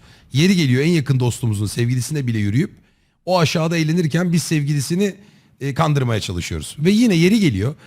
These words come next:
sırf sevgilisi ilgi göstermiyor diye kendisini tatmin edecek birini arayan ablamız da, e, ilgi gösteriyoruz. Enteresan detaylar, garip mevzular, ilginç kişiliklerin yer aldığı bu oyunu uzun süre oynamanızı kilo kaybı yaşat-, Oo.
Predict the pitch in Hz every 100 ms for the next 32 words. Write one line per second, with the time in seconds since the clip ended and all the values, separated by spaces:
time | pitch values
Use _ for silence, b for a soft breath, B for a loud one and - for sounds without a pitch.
0 | B - 233 - 185 175 175 185 175 185
1 | 175 - 214 202 160 135 127 151 156 160
2 | 180 160 156 175 175 147 139 120 151 143
3 | 123 120 151 147 127 104 139 208 B B
4 | B B - 143 143 143 - 185 160 131
5 | 110 - 73 - _ b b b b -
6 | 175 214 208 226 214 190 151 131 160 170
7 | 175 185 151 120 117 165 139 139 185 -
8 | - 143 135 139 151 156 127 107 107 170
9 | 147 113 135 143 175 139 127 120 117 107
10 | 185 214 B B B B - 185 196 165
11 | 143 147 139 151 - _ _ _ - 135
12 | 147 139 120 98 92 78